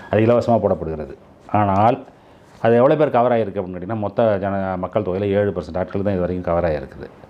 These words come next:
இப்ப அடுத்து வந்து, அடுத்த வேவ் வரும்போது மக்கள் போறாங்க, அங்க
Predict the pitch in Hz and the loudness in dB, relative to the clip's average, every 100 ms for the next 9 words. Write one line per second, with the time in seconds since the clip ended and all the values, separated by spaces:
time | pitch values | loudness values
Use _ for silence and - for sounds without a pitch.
0 | - - - - 107 123 143 135 120 131 | -20 -20 -18 -2 2 2 4 2 4 4
1 | 110 107 117 117 131 117 107 110 107 98 | 4 2 -2 0 0 0 -2 -4 -4 -2
2 | 113 101 98 101 104 90 | -2 0 -2 -2 -2 -2